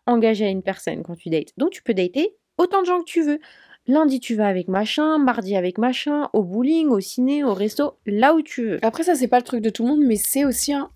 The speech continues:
Speaker 1: Et bah,
Speaker 2: une
Speaker 1: pour
Speaker 2: bonne
Speaker 1: être,
Speaker 2: chose.
Speaker 1: moi, je pense que à ton stade, ça peut être vachement bien pour toi de
Speaker 2: Apprendre à te
Speaker 1: sortir
Speaker 2: connaître.
Speaker 1: cette personne de la tête
Speaker 2: Mhm.
Speaker 1: en voyant d'autres gens,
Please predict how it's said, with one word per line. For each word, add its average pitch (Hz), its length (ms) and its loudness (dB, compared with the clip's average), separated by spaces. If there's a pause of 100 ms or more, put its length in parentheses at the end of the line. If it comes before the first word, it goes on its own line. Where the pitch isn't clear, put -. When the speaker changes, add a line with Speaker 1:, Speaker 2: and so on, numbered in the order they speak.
(120)
Speaker 1:
Et 311 100 2
bah, 196 160 4
Speaker 2:
une 233 100 -2
Speaker 1:
pour 285 120 4
Speaker 2:
bonne 320 100 6
Speaker 1:
être, 262 80 2
Speaker 2:
chose. 254 240 2
Speaker 1:
moi, 262 160 6
je - 180 -6
pense - 500 -6 (380)
que 196 600 0
à 240 120 0
ton 262 180 0
stade, 214 480 -2 (560)
ça - 240 2
peut 214 140 -2
être 180 160 0
vachement 240 640 0
bien 220 220 2
pour - 240 -18
toi - 320 -4 (220)
de 190 100 0
Speaker 2:
Apprendre 226 300 2
à - 40 4
te 339 60 6
Speaker 1:
sortir 277 320 -2
Speaker 2:
connaître. 220 120 -4
Speaker 1:
cette 233 280 0
personne 240 480 0
de 185 80 -2
la 151 140 -4
tête - 460 -8
Speaker 2:
Mhm. 220 300 2 (500)
Speaker 1:
en 226 260 0
voyant 247 440 0
d'autres 226 240 0
gens, 180 220 -4